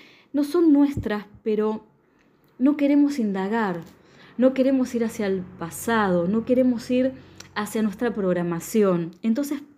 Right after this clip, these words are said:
resistir de todo esto hace que persista y que no podamos llegar a ese cambio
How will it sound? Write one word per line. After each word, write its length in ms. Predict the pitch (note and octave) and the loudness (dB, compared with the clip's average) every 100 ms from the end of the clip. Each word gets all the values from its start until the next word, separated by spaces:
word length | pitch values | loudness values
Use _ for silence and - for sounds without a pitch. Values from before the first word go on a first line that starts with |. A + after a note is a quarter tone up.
| _ _ - - - | _ _ -20 -20 -2
resistir 720 | A#3+ A#3 B3+ - - E4 B3 | 0 2 -2 -4 0 2 4
de 140 | G3+ | 2
todo 300 | F#3 G3 F#3+ | 0 0 0
esto 480 | G3 - - F3+ F#3+ - _ _ _ _ _ _ _ - | 0 -2 -6 -6 -6 -8 _ _ _ _ _ _ _ -6
hace 220 | A#3 C#4+ | -2 0
que 100 | B3+ | 0
persista 800 | G#3+ F#3 - C#4 - - D#3+ D#3 - - - | 0 -2 0 0 0 -6 -10 -10 -18 -20 -10
y 100 | A#3 | -6
que 120 | A#3 | 0
no 100 | C#4+ | 2
podamos 580 | - E4+ E4+ G#4 D4 - | 2 0 0 2 0 0
llegar 240 | G3 F3+ F3 | -2 -2 0
a 80 | |
ese 340 | F3 F3+ F#3 F3+ | -2 -2 -4 -6
cambio 640 | G3 F#3 E3+ E3 D#3+ D#3+ | -2 -2 -2 0 -2 -4